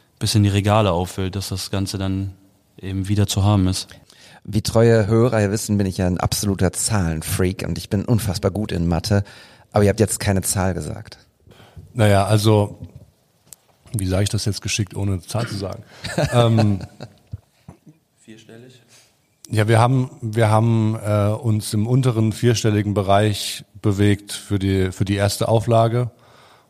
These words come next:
Speaker 3: und, ähm, wie gesagt, die war halt irgendwie innerhalb von, ja, nicht mal zweiundsiebzig Stunden weg. Und es sind jetzt ein bisschen mehr,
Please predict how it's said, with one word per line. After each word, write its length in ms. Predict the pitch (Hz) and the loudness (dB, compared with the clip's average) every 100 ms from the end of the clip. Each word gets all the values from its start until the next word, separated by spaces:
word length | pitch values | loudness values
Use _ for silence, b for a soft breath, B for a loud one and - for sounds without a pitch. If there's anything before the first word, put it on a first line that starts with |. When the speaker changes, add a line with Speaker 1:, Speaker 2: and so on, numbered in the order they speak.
| _ | _
Speaker 3:
und, 540 | 101 98 95 92 - - | 0 2 2 0 -6 -6
ähm, 640 | 95 92 92 92 92 - - _ _ _ _ _ _ _ - | -4 -4 -4 -6 -8 -10 -18 _ _ _ _ _ _ _ -8
wie 160 | 92 | -2
gesagt, 300 | 92 98 104 | 0 2 0
die 80 | 98 | 2
war 140 | 92 95 | 2 2
halt 140 | 90 | 2
irgendwie 300 | 92 92 92 | 0 0 0
innerhalb 280 | 98 95 92 | 2 0 0
von, 440 | - 92 92 92 90 | -2 -4 -4 -6 -4
ja, 280 | 104 104 - - 85 | -2 -4 -8 -16 -14
nicht 240 | 82 98 - | -8 -4 -2
mal 80 | 92 | 0
zweiundsiebzig 440 | 98 95 - - | 0 0 -2 -4
Stunden 260 | 101 90 90 | -2 0 0
weg. 240 | 113 - B B B B B B B B B _ _ _ - | 0 -4 B B B B B B B B B _ _ _ -2
Und 300 | 113 104 - | 0 0 -2
es 320 | 104 - - | -4 -2 0
sind 340 | 117 117 117 - | 2 2 0 0
jetzt 260 | 113 - 117 | 0 2 0
ein 80 | 104 | 0
bisschen 260 | - 104 | 2 2
mehr, 320 | 101 127 147 | 4 4 2